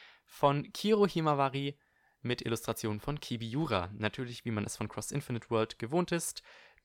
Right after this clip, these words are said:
Der Release folgt sehr schnell nach der Lizenzierung. Der erste Band erscheint nämlich schon am einunddreißigsten Januar. Ach, was heißt der erste Band? Es handelt sich hier dabei,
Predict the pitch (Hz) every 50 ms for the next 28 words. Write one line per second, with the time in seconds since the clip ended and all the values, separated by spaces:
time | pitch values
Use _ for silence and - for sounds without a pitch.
0 | _ - 131 120 113 110 - 107 107 110 107 117 117 117 - - - - - -
1 | 117 110 - - - - 120 107 107 - - 113 104 101 101 101 95 - - 104
2 | 104 101 - - 113 104 104 120 117 - 117 117 - - - - 107 - - -
3 | - 104 101 - 101 - - 107 98 95 98 95 92 - - 95 92 92 - 107
4 | 92 92 92 90 98 92 - - - - - 117 104 107 113 107 92 90 87 -
5 | - - - - 113 - 120 - - 143 147 - - 127 110 120 123 - - 120
6 | - 139 135 113 - - - - - - - 131 - - 160 160 156 151 - -
7 | 139 - 131 123 120 113 110 110